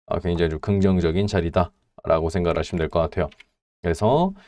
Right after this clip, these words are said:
일 차적으로는 저항대 돌파 자리이자 배팅 자리라고 생각을 하시면 될 것 같고요. 눌림목 공략도 가능하고, 그 다음에 만 오천 원 부근대에서는 버텨줬던 자리도 있다 보니까, 뭐, 스윙주로 보시는 분들 같은 경우에서는 뭐, 약간의 이런 식으로 박스를 좀 잡고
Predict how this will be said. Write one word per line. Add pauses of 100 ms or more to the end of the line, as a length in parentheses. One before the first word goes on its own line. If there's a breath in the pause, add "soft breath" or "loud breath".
(220 loud breath)
일
차적으로는
저항대
돌파
자리이자
배팅
자리라고
생각을
하시면
될
것
같고요. (400 loud breath)
눌림목
공략도
가능하고, (440 loud breath)
그
다음에
만
오천
원
부근대에서는
버텨줬던
자리도
있다
보니까,
뭐,
스윙주로
보시는
분들
같은
경우에서는
뭐,
약간의
이런
식으로
박스를
좀
잡고